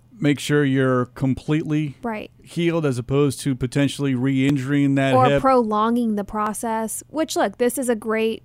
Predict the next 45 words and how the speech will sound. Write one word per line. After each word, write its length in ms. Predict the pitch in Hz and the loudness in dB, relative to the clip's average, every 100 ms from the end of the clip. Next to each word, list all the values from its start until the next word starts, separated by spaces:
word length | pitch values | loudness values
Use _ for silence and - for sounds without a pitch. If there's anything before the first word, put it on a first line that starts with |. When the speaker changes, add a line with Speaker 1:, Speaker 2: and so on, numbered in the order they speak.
| - | -4
Speaker 2:
you 100 | 226 | -2
know, 120 | 202 | -2
training 400 | - 214 214 214 | -4 -4 -2 -4
staff 400 | - 220 233 233 | -4 -4 -4 -4
and 120 | 185 | -6
medical 300 | 190 202 220 | -6 -6 -8
staff 320 | - 208 202 | -6 -4 -4
that 260 | - 180 175 _ - | -4 -6 -8 _ -12
they 160 | 208 | -10
have 240 | 196 202 202 | -6 -4 -4
on 140 | 190 | -6
hand 260 | 190 202 214 | -6 -6 -6
here. 240 | 202 185 | -6 -6
So 360 | 185 202 185 190 - - _ - | -6 -4 -4 -6 -14 -20 _ -2
I 100 | 220 | 2
would 120 | 226 | 2
imagine 340 | 220 220 220 | 2 2 2
that 120 | 214 208 | 0 2
all 160 | 214 | 4
of 80 | 214 | 2
these 160 | 214 208 | 0 -4
questions 460 | 220 214 220 202 | -4 -4 -4 -6
have 180 | 214 202 | -6 -6
been 160 | 202 196 | -4 -6
addressed. 720 | 190 196 208 196 208 - - - _ - _ _ _ - | -6 -4 -2 -2 -4 -8 -10 -16 _ -20 _ _ _ -12
Um, 280 | 208 196 | -8 -6
believe 300 | 196 214 226 | -2 0 2
it 40 | 220 | 0
or 60 | |
not, 220 | 214 208 202 | 0 0 0
I 100 | 202 | -2
do 140 | 208 | -2
not 240 | 202 196 | 0 -2
have 160 | 208 202 | -2 -4
any 200 | 202 208 | -2 -4
sort 220 | 214 202 | -4 -6
of 100 | 202 | -4
medical 380 | 208 202 208 208 | -4 -4 -4 -6
background, 680 | 190 196 196 214 180 180 196 | -4 -4 -4 -6 -8 -8 -8
so 80 | |
this 240 | 202 202 - | -8 -8 -6
is 100 | 208 | 0
Speaker 1:
No? 260 | 127 254 | 2 2
Speaker 2:
me 60 | 339 | 2
just, 600 | 220 190 190 - - - | -2 -6 -8 -10 -12 -14